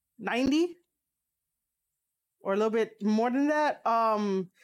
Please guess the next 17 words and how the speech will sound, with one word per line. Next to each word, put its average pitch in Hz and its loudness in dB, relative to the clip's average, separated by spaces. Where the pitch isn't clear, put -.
for, 247 0
like, 214 -2
mainstream 247 0
media, 285 0
then 226 0
you 220 0
got, 226 0
like, 190 0
new 185 0
fans 175 -2
and 170 -6
shit, - -8
um, 185 0
if 180 -6
that 202 0
makes 196 -2
sense. 160 -8